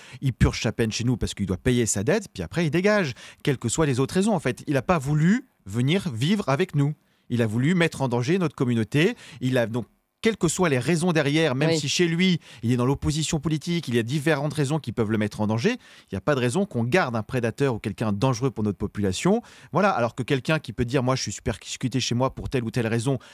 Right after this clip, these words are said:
Speaker 1: mais qui ne met pas en danger la population française, le débat est complètement différent. Là, il y a quand même des crimes derrière.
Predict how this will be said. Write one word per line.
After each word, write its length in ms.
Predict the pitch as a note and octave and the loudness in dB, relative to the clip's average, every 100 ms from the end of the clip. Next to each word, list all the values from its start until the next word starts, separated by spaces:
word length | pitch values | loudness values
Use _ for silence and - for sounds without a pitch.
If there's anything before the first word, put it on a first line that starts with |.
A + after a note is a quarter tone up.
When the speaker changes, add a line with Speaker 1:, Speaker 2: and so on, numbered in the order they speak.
| - - | -12 -2
Speaker 1:
mais 200 | D3 G#3 | 0 0
qui 160 | - | 2
ne 40 | D3+ | 0
met 80 | |
pas 120 | C3 C3 | 2 0
en 80 | |
danger 220 | A#2+ A2+ A2+ | 0 -2 -2
la 80 | |
population 440 | G#2 - A2 G#2 G#2+ | -4 -6 -4 -4 -6
française, 400 | - G2+ F#3+ D3 | -6 0 0 0
le 60 | |
débat 240 | A#2+ A#2 F3 | -2 0 -2
est 60 | |
complètement 500 | - C3 B2 A#2+ D#3+ | -2 -6 -6 -4 -2
différent. 420 | D#3 C#3+ - D3 D3 - - | -4 -4 -2 -2 -4 -8 -4
Là, 200 | A#2 F3 | 0 0
il 40 | |
y 60 | C#3 | -2
a 20 | |
quand 140 | - | 0
même 120 | C#3+ D#3+ | -2 0
des 120 | D3 | -2
crimes 400 | - D3 C3+ B2+ | 0 0 0 0
derrière. 340 | G#2+ F#2 F2 | -2 -2 -4